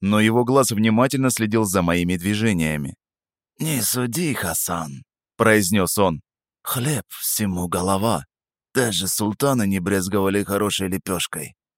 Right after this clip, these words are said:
Я начал замес. Это самая простая магия в мире. Мука и вода.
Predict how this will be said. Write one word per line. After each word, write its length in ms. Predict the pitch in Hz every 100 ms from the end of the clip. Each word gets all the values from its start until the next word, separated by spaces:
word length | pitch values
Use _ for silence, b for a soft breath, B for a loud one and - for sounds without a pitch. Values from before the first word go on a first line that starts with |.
| _ _ _ -
Я 240 | 104 151
начал 320 | 185 170 135
замес. 540 | 120 110 101 80 71 - _ _ _ _ _ -
Это 260 | 110 120 120
самая 320 | 123 120 110
простая 420 | 110 107 - 110
магия 460 | 101 95 90 95 95
в 80 | 101
мире. 360 | 110 90 78 _ _ -
Мука 460 | 104 107 - 135 120 -
и 100 | 92
вода. 420 | 87 90 80 76